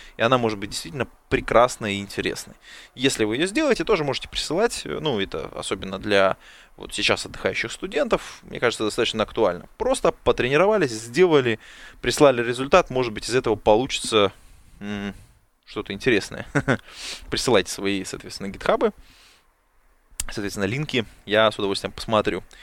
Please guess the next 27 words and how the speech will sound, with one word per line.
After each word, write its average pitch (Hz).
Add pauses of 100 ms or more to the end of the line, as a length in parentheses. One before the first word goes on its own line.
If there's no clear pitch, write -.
(300)
А, 95 (340)
там -
че -
у -
нас? -
Голодный 110 (160)
собачка 95
джимейл 98
дот -
ком. 220 (680)
И, 123
в 107
общем, 101
сюда 113
можно 101
слать. - (640)
С 110
большим 117
удовольствием 104
посмотрю 101
на -
ваши -
репозитории, 120 (1200)
что -
у 101
вас 104
получилось. -